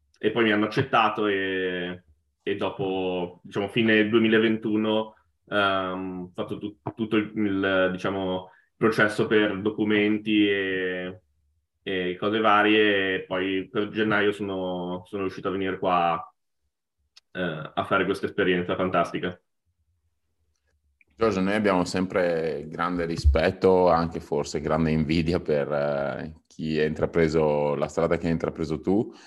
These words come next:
Speaker 2: È già il terzo episodio che facciamo con dei ragazzi che hanno deciso di intraprendere la strada degli Stati Uniti.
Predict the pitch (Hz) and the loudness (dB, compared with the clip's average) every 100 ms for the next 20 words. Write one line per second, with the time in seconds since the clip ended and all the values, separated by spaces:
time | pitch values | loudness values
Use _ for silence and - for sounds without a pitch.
0 | - _ - 80 85 78 82 80 78 78 | -20 _ -2 2 4 4 2 2 -2 2
1 | 80 80 78 78 - 76 76 73 71 73 | 2 2 0 -6 -4 -4 -4 -6 -6 -4
2 | 71 73 73 73 73 73 - 73 69 67 | -2 -2 0 0 0 -2 -6 -6 -4 -2
3 | 64 60 58 58 53 67 - - 71 71 | -4 -6 -6 -8 -8 -12 -12 -8 -6 -6
4 | 71 76 73 71 73 71 64 _ _ _ | -6 -8 -6 -4 -4 -6 -8 _ _ _
5 | _ _ - 90 - 87 82 78 - 78 | _ _ -4 0 2 4 4 2 2 0
6 | 78 76 73 80 82 82 85 104 | 0 -2 -4 -6 -2 0 0 -2